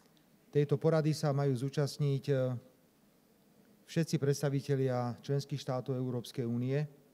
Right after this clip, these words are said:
pravdepodobne s výnimkou jedného premiéra, ktorý je na zahraničnej ceste,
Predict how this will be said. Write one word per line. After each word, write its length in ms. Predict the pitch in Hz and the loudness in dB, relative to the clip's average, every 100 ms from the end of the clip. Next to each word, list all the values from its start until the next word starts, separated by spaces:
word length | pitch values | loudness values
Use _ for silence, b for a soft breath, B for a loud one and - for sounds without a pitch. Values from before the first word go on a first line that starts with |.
| _ _ _ _ _ b b b b _ - | _ _ _ _ _ b b b b _ -6
pravdepodobne 640 | 131 139 143 139 135 131 | -2 -2 0 2 2 0
s 160 | 123 117 | -2 0
výnimkou 400 | 135 143 - 120 | 2 2 0 2
jedného 640 | 139 139 135 131 123 113 113 | 2 2 0 2 0 -2 -6
premiéra, 640 | 123 131 139 135 135 147 151 - - - _ _ _ _ | -4 -2 0 0 0 -2 -4 -12 -20 -20 _ _ _ _
ktorý 400 | - 143 135 135 | -2 0 2 2
je 60 | 143 | 2
na 160 | 135 117 | 2 0
zahraničnej 560 | 147 147 147 143 151 131 | 2 2 0 0 -2 -2
ceste, 420 | 117 104 147 165 | -4 -4 -2 -2